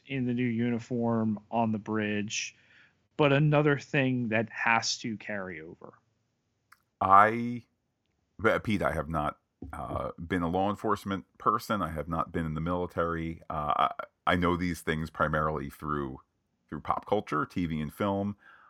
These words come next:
Speaker 2: Um, I am displeased with Stamets as a person, not the writing, not Anthony Rapp's acting. I'm displeased that this season,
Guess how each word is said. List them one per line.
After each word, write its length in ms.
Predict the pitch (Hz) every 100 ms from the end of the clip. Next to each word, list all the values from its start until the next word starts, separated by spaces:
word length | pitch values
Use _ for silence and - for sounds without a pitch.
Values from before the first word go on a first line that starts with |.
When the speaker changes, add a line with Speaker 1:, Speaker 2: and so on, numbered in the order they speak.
| - _
Speaker 2:
Um, 540 | 90 82 82 78 73 - _ _ 71 69 _ _ _ _ _ _ -
I 160 | 107 123
am 420 | 120 113 110 98 -
displeased 600 | 135 131 - 151 147 117
with 120 | 110
Stamets 500 | - - 110 107 98
as 120 | 95
a 120 | 85 78
person, 500 | - 82 - 50 50
not 220 | 82 85
the 60 | 85
writing, 480 | 80 78 76 76
not 200 | 76 73
Anthony 240 | 73 73 73
Rapp's 280 | 69 69 -
acting. 320 | 65 64 67
I'm 140 | 65 80
displeased 800 | 117 117 - 113 101 98 - 80
that 120 | 76
this 200 | 95 -
season, 600 | - 95 80 85 80